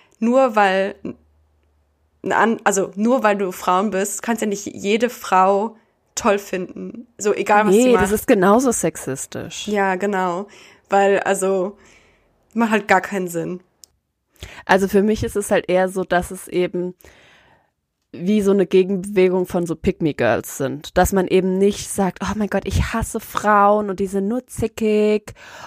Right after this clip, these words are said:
Speaker 2: und, ähm, ich kann mit denen gar nichts anfangen, weil ich bin eher so, ich hab schon immer mit Legos gespielt. Keine Ahnung, so in der Richtung eher, dass man halt einfach, ne, auch so auch Errungenschaften von Frauen, weil es ist ja auch so, dass man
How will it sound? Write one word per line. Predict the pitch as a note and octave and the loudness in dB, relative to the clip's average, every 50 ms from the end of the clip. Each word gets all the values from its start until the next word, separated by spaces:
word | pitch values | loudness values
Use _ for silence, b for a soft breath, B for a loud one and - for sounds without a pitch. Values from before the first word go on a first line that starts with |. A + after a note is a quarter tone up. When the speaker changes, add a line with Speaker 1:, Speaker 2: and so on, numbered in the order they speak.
| B B _ | B B _
Speaker 2:
und, | - G#3+ G#3+ G#3+ G#3+ G#3+ G#3+ G#3+ G3+ - - - | 2 4 4 4 2 0 -2 -4 -6 -6 -2 2
ähm, | F#3 G#3 G#3 G#3 G#3 G#3 G#3 - | 4 6 6 6 4 2 0 -6
ich | - - | -6 -4
kann | - A3 A3+ A3+ | 0 0 0 0
mit | A#3 A#3 | 0 -2
denen | A3+ A3+ | -2 0
gar | - A3+ A#3 | 2 0 0
nichts | A#3+ B3+ - - - - | 0 -2 -6 -10 -8 -6
anfangen, | G3 G3+ - - A3+ G#3 G#3 G#3 G3+ | -6 -6 -6 -4 -4 -4 -2 -2 -2
weil | G3+ G#3 | -4 -4
ich | - - | -4 -4
bin | A#3 - | -6 -6
eher | - A3 A3 A3 A3 G#3+ | -4 -4 -2 -2 -2 -2
so, | - A3+ | -4 -6
ich | A3 A3+ - | -6 -4 -4
hab | B3+ A3+ - | -6 -6 -6
schon | - B3+ - | -6 -6 -6
immer | - A3+ A#3+ | -4 -4 -4
mit | A#3 A3+ A#3 - A3 | -4 -4 -6 -8 -8
Legos | G#3+ G3+ G#3 G3+ - G3 G3+ - - | -4 0 0 0 0 -2 -4 -6 -6
gespielt. | A3+ A3 - F#3+ A3+ G3+ G#3 G3 F#3 - - B B B B B B B | -8 -8 -6 -4 -2 -2 0 -2 -4 -6 -10 B B B B B B B
Keine | - G#3+ G3+ F#3 - | 0 2 2 2 2
Ahnung, | - G3+ F#3+ F#3+ E3+ | 2 2 0 0 -2
so | E3+ F3+ G3+ G#3+ A3 G3+ - - _ _ _ _ _ _ _ _ _ _ _ _ _ _ _ _ _ | 2 4 4 6 6 4 0 -2 _ _ _ _ _ _ _ _ _ _ _ _ _ _ _ _ _
in | - G3+ F#3+ | -2 0 2
der | - F#3+ F#3+ G#3 F3+ | 4 4 4 4 4
Richtung | F3+ F3 - - - E3+ E3+ | 0 -2 -2 -2 -2 -2 -2
eher, | - - D#3 D#3 D#3 E3 F3 E3+ | -2 0 0 2 2 2 2 2
dass | - F3+ - | 0 -2 -2
man | F#3+ F#3 F#3 F#3 F#3 | -2 -6 -4 -2 -2
halt | F3+ - - | -2 -2 -2
einfach, | F3 F3 - - G3+ G3 G3 - - _ _ _ _ _ _ _ _ _ _ _ _ _ _ _ | -6 -6 -4 -2 -2 -2 -4 -6 -12 _ _ _ _ _ _ _ _ _ _ _ _ _ _ _
ne, | - F#3+ G3 G3 - - - | -4 -2 0 0 -2 -2 -2
auch | - A2+ F3+ G3 G#3 - - - - - - _ _ _ _ _ _ _ _ _ _ - | 0 2 2 2 2 0 -6 -20 -20 -20 -20 _ _ _ _ _ _ _ _ _ _ -20
so | - - - G#3 G3+ - | -8 -2 0 2 2 4
auch | - F#3+ F#3+ - - | 4 2 2 2 0
Errungenschaften | F#3 F3+ - F3 G#3 B3+ C4+ C#4+ C#4 C4 - - G3 D#3+ E3 - - - - E3 - | 0 2 4 4 4 4 4 2 2 0 -2 -2 -2 -2 -2 -4 -8 -8 -8 -8 -4
von | - F3 D#3+ | -4 -4 -4
Frauen, | - - - F3 E3+ F3 F#3 F3 | -4 -4 0 2 2 2 2 2
weil | F3 D#3+ | 0 -2
es | F3+ - - | -2 -6 -6
ist | - - | -2 0
ja | G#3+ - | 0 2
auch | - G3 G#3 | 2 2 0
so, | - - F#3+ | 0 -2 -2
dass | F3+ F3+ - - | -4 -4 -2 -2
man | F#3 F3+ F3 F3 E3+ - | -4 -2 -2 -4 -6 -8